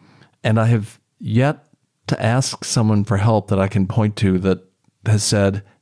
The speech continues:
"No, go somewhere else." In the smallest of things and in very big things. And even where we weren't asking for help after the attack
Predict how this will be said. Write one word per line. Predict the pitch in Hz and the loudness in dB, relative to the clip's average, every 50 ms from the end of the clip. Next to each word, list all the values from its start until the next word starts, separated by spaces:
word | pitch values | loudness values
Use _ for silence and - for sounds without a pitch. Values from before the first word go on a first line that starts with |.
| _ _ - | _ _ 0
"No, | 107 113 135 151 101 - 110 - _ _ - | 2 2 2 2 -2 -4 -8 -12 _ _ -4
go | - 110 | -2 -2
somewhere | 104 - - 107 104 95 95 95 | -2 0 0 0 0 0 0 0
else." | 87 85 - - - - - _ _ - - - - - - - _ _ _ _ | -2 -4 -6 -8 -10 -12 -14 _ _ -20 -20 -20 -20 -20 -20 -20 _ _ _ _
In | - 123 117 113 110 - _ _ - | -2 0 2 2 0 -2 _ _ -10
the | - 117 113 | -4 -4 -2
smallest | - - - 113 104 101 107 131 156 151 - - | -2 0 0 2 2 2 2 2 2 0 0 -2
of | 180 180 | -2 -2
things | - 185 185 185 202 185 - - - _ _ _ _ _ _ _ _ _ _ - | 0 0 0 2 0 -2 -4 -6 -12 _ _ _ _ _ _ _ _ _ _ -4
and | - 120 | 0 2
in | 117 113 110 101 | 2 2 2 2
very | 104 110 104 104 107 | 2 2 2 2 0
big | 101 101 90 87 123 | 0 -2 -6 -6 -8
things. | - - 85 87 87 87 - - - - _ _ _ _ - - - _ _ _ _ - | -8 -8 -8 -6 -6 -6 -8 -8 -10 -12 _ _ _ _ -20 -20 -20 _ _ _ _ -4
And | - 110 117 | -2 0 2
even | 131 156 175 147 123 110 | 2 2 4 4 2 2
where | 104 98 92 92 | 2 0 0 -2
we | 92 98 98 101 | -2 -2 -2 -2
weren't | 92 110 131 151 151 120 | 0 0 0 0 0 0
asking | 92 92 90 - - 92 87 | 0 -2 -4 -4 -4 -4 -4
for | - 92 90 | -2 -4 -2
help | 87 104 95 90 82 - | 0 0 0 0 0 -2
after | 92 87 87 - - 92 90 87 87 - - - 160 - - | -4 -6 -4 -4 -4 -2 -2 -2 -4 -6 -10 -18 -20 -14 -10
the | 127 107 95 90 85 82 - | -8 -8 -6 -6 -8 -8 -8
attack | 107 104 - - 143 151 113 87 90 - - - | -10 -8 -6 -2 -2 -2 -2 -2 -4 -8 -14 -20